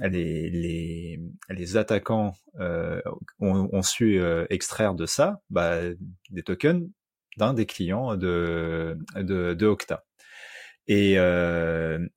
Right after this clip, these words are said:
et comment dirais-je, et donc du coup, ce token étant valide, bah, ils ont essayé de, enfin, ils ont essayé de se loguer et le, et le token était, et, était valide. Et donc,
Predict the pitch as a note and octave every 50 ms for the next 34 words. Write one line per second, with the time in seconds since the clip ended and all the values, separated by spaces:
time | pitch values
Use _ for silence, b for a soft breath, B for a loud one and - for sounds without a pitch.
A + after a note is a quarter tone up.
0 | - - - G#2 F#2+ F#2 F2 - - F#2 F#2 F2+ F#2 F#2 F2+ - - - G2 F#2+
1 | F#2+ F#2+ - F#2+ F#2+ - - D3+ F3 G3 G#3+ - _ _ _ _ - - - G2+
2 | - - G#2+ G2+ - C3 A#2+ A2 G2+ F#2+ E2+ - F#2+ E2+ E2+ D#2+ D#2+ D#2+ D#2 F2+
3 | F#2 C#3 G#3 A3 F3+ - - - _ F#2 F2+ F2+ E2 F#2+ F2+ F2+ F2 - F#2+ F2+
4 | F#2+ B2 D3+ D3 G#2+ G#2 G2 F#2 F#2 F2+ F2 E2 - - E2 D#2+ - _ _ G#2+
5 | G2 F2+ A2+ A2+ A2 - - B2+ A#2 G#2 G2 - - - F2 F2+ F2 G#2 D3 F3+
6 | F#3+ D3 G#2 F#2+ G2 F#2 F2+ F2+ F2 D#2 - F#2 F2 F2+ E2 - F#2+ F2+ - -
7 | A#2 A#2 A2 F#2+ - F#2+ F2 F2+ F2+ F2+ F2 F2 F2 - F2+ F2+ - F2+ E2 D#2
8 | D#2+ D#2 G2+ D3 E3+ F3 D#4+ D4+ - _ _ - - F2+ - D#3+ D#3 - -